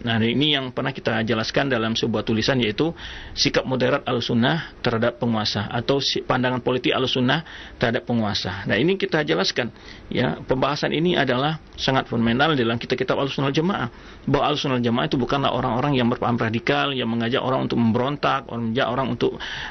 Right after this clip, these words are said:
eh, apa namanya, menjelitkan penguasa. Nah, ini dibahas oleh terakhir oleh beliau ini, yaitu tentang fi bab sami wa ta'ah, ya, wajib membayar zakat, kemudian para pemimpin, solat di belakang pemimpin. Kemudian setelah itu beliau memperingatkan tentang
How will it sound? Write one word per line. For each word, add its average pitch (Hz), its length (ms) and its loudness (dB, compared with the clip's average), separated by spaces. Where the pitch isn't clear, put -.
eh, 113 420 2
apa 107 160 -2
namanya, 123 400 2
menjelitkan 117 560 2
penguasa. 135 720 0
Nah, 113 140 -2
ini 185 180 4
dibahas 151 400 0
oleh 127 160 0
terakhir 123 400 0
oleh 117 160 0
beliau 110 240 2
ini, 110 160 0
yaitu 107 240 0
tentang 135 400 0
fi 127 80 4
bab 131 240 2
sami 139 240 2
wa 113 160 -2
ta'ah, 131 640 -2
ya, 135 320 0
wajib 123 320 0
membayar 117 320 2
zakat, 120 480 0
kemudian 117 480 0
para 117 160 -2
pemimpin, 127 640 2
solat 120 280 0
di 113 40 -6
belakang 113 320 -2
pemimpin. 123 640 0
Kemudian 127 240 2
setelah 120 240 2
itu 120 160 -2
beliau 123 160 2
memperingatkan 120 560 0
tentang 123 480 0